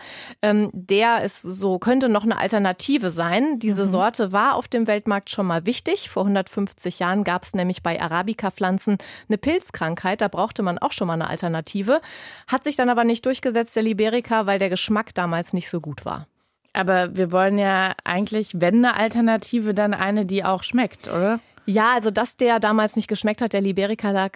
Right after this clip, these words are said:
Speaker 1: daran, dass man damals nicht wusste, wie die Bohnen richtig geerntet und verarbeitet werden. Das ist jetzt besser. Also den Kaffee gibt's auch in einigen Ländern noch. Vom Geschmack wird der so beschrieben, dass er kräftig ist,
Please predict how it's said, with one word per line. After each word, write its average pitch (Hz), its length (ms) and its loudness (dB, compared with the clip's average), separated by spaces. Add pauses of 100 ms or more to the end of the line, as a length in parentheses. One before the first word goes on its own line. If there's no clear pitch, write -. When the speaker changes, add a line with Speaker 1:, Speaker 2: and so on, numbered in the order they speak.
Speaker 1:
daran, 202 520 2 (120)
dass 180 200 -4
man 190 200 2
damals 180 320 0
nicht - 180 -6
wusste, 196 500 0
wie 202 280 0
die 185 160 -2
Bohnen 262 340 4
richtig 247 320 -2
geerntet 233 460 0
und 226 120 2
verarbeitet 233 600 0
werden. 254 300 2
Das 202 140 0
ist 202 140 -4
jetzt 185 260 -4
besser. 277 400 2
Also 196 140 -2
den 170 260 0
Kaffee 202 320 -2
gibt's 208 320 0
auch 247 280 2
in 226 160 2
einigen 233 320 2
Ländern 233 340 2
noch. 240 220 0 (380)
Vom 233 200 2
Geschmack 247 380 0
wird 254 160 -2
der 220 100 2
so 214 140 -2
beschrieben, 233 580 0
dass 196 180 -2
er 185 100 0
kräftig - 500 -4
ist, - 340 0